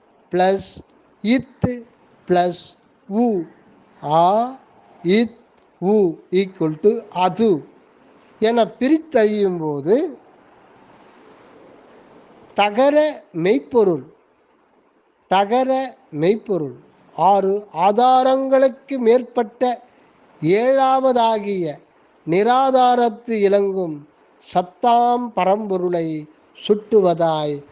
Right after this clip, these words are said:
அறிகின்றோம். இத் என்ற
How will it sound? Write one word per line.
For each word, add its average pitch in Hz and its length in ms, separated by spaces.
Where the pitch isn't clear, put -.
அறிகின்றோம். 151 720
இத் 254 520
என்ற 170 600